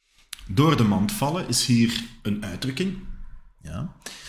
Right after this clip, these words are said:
Door de mand vallen, hè. Vallen is het gedeelte met het werkwoord. Dat gaan we altijd benoemen als P V, infinitief of voltooid deelwoord. In deze zin is het duidelijk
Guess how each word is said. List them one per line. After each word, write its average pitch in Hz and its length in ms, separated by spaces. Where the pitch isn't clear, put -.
Door 113 320
de 101 60
mand 92 260
vallen, 120 420
hè. 143 220
Vallen 95 360
is 87 140
het - 400
gedeelte 87 480
met 87 180
het 80 180
werkwoord. 123 760
Dat 85 120
gaan 87 140
we 80 60
altijd 82 420
benoemen 87 320
als 78 240
P - 80
V, 92 140
infinitief 80 720
of - 100
voltooid - 360
deelwoord. 143 580
In 80 140
deze 151 280
zin 80 280
is 80 120
het - 180
duidelijk 82 600